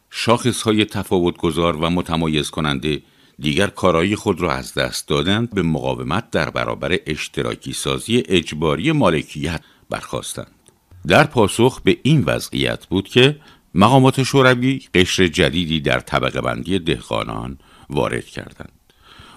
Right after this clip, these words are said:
آن لایه از اقشار دهقانی را که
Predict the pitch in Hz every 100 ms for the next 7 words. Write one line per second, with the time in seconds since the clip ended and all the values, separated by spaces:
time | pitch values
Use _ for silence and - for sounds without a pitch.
0 | - 120 151 143 123 101 95 120 87 73
1 | - 76 - - 95 85 73 65 - 60
2 | 60 69 52 50 -